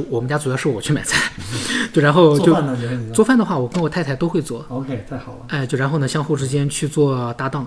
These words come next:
Speaker 1: 然后呢，就是有的时候我辛苦了，她去做；然后她辛苦了，我去做。
Speaker 2: 有一句话我记得好像是，就是也是在网上有人讲说，对孩子教育就是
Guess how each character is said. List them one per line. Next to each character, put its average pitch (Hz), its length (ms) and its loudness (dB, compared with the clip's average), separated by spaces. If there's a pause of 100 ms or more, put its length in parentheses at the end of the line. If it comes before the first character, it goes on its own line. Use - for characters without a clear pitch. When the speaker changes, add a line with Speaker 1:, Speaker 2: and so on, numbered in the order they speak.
Speaker 1:
然 - 120 -16
后 135 100 -6
呢， 127 80 -2
就 127 100 -4
是 127 180 -4
有 117 120 -4
的 117 80 -6
时 - 140 -6
候 127 80 -4
我 110 120 -6
辛 143 160 -4
苦 139 160 -6
了， 110 120 -10
她 - 160 -6
去 - 120 -12
做； 117 220 -8
然 110 100 -6
后 123 80 -8
她 - 160 -8
辛 135 160 -4
苦 127 140 -8
了， 120 80 -6
我 101 160 -8
去 - 100 -8
做。 120 240 -8 (580)
Speaker 2:
有 147 120 2
一 165 60 2
句 214 80 2
话 202 160 2
我 165 40 6
记 170 120 -2
得 170 40 -2
好 131 160 -2
像 131 80 0
是， 147 240 2
就 131 160 -4 (140)
是 123 140 -8
也 120 60 -2
是 117 80 -4
在 165 100 -4
网 113 160 -4
上 127 120 -4
有 120 60 -4
人 113 100 -6
讲 123 220 -4
说， 151 180 -4 (200)
对 220 100 0
孩 135 160 -4
子 160 140 -2
教 160 200 0
育 135 60 -2
就 139 100 -4
是 117 360 -8